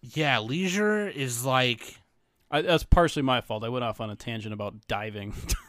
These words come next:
Speaker 1: No, it's okay. Yeah, w-, uh, like, legs first, but, like,
Speaker 2: Oh, man, I don't remember this one.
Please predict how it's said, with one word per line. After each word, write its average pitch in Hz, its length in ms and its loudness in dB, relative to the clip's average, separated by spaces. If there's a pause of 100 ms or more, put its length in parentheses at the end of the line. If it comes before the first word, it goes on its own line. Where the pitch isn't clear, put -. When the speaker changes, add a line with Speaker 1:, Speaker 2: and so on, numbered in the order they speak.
(760)
Speaker 1:
No, 220 240 10
it's 220 160 6
okay. 185 340 6
Yeah, 117 320 4
w-, 120 180 -12
uh, 143 300 0
like, 123 240 -2
legs 131 220 -2
first, 110 400 -6
but, 110 100 -4
like, 110 300 2
Speaker 2:
Oh, 147 160 0
man, 139 160 -2
I - 40 0
don't 220 140 0
remember 156 380 -2
this - 240 -8
one. 104 260 -8